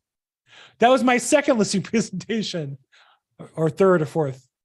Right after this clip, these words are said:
I'll tell you another quick story. In that time period, I was going to court every day, prospecting, lead generating. One day I'm standing in the main hallway, I bump into a young woman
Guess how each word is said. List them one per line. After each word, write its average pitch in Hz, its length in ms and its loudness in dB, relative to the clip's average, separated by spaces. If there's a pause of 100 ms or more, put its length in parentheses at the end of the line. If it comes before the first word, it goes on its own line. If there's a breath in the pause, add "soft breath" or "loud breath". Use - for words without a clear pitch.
(960 loud breath)
I'll 226 140 2
tell 285 180 0
you 302 80 4
another 330 380 4
quick - 240 -2
story. 151 440 0
In 254 220 0
that 262 300 0
time 311 320 0
period, 175 500 0 (800)
I 214 80 4
was 226 100 -2
going 247 120 2
to 254 60 0
court 330 220 4
every 240 140 2
day, 175 120 2
prospecting, 190 680 -2
lead 196 160 -2
generating. 208 540 -4 (760)
One 233 240 4
day 294 80 4
I'm 262 80 2
standing 247 400 2
in 233 80 2
the 214 80 2
main 240 220 2
hallway, 233 420 2
I 196 40 2
bump 226 280 0
into 220 200 0
a 202 40 4
young 220 220 2
woman 220 500 0